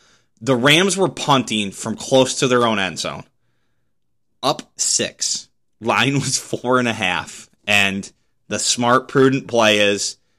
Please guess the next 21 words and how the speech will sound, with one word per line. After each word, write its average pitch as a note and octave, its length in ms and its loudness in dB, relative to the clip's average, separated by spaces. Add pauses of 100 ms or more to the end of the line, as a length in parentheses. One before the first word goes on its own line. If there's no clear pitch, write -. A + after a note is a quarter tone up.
(100)
there's, G#2+ 180 -8
like, G#2 160 -6
twenty B2 240 -2
seconds. G2+ 600 -4 (340)
You F#2+ 120 -16
take C3+ 240 2
the B2+ 80 -6
snap, A2+ 380 0
you G#2 80 -6
run A#2 220 0
around, G#2 500 2 (340)
run A2+ 160 -2
out G#2+ 180 4
of G#2 80 0
the G2+ 60 -2
back G2 180 0
of F2+ 100 -8
the F2 100 -8
end F#2 160 -6
zone. F#2 320 -6 (340)
Safety, C3 640 0